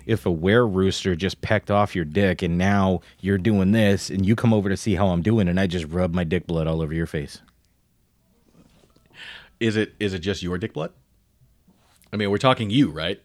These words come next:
Speaker 2: We're not talking, like, any, any other, like, random guy who just had his dick pecked off, right? We're talking you?
Speaker 1: Yeah.
Speaker 2: Oh, I'd be fine with it. Totally. Yeah, totally. All good. All good. Somebody is entering my,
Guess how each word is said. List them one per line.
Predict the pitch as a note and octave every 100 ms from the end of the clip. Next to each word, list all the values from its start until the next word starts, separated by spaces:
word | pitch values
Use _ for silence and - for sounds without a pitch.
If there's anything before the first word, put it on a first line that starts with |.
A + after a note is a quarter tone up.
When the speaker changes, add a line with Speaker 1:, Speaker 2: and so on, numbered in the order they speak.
| _ _ -
Speaker 2:
We're |
not | F#2 F#2
talking, | A2 G2 G2
like, | E2+ E2
any, | F2 E2+ E2
any | F2 E2+ D#2+ -
other, | F#2 E2 D#2 D#2 - -
like, | F2+ D#2
random | F2 F2+ E2+ E2
guy | D#2+ F2 G#2
who | E2
just | E2 E2
had | E2+
his | D#2+
dick | D2+ E2
pecked | - D#2+
off, | E2 D2+ E2+
right? | F2
We're | F2
talking | E2+ E2+ E2
you? | D#2+ F#2 B2+ _ _ _ - - - _
Speaker 1:
Yeah. | - A#3 D#4+ - _ _ _ _ _ _ _ _ -
Speaker 2:
Oh, | A3+
I'd | A3+
be |
fine | A#3 A#3 C4+
with | G#2
it. | - _
Totally. | D#3+ G3 D#2+ - _ _ _ _ _ -
Yeah, | C3
totally. | G#2+ A#2+ F#2+ - _ _ _ _ _ - - _ -
All | F2+
good. | G2+ G#2 D2+ _ _ _ _ _ -
All | F2+
good. | F2
Somebody | - A2+ A2+
is | G2+ -
entering | G2 G#2+ F#2+
my, | F2+ E2+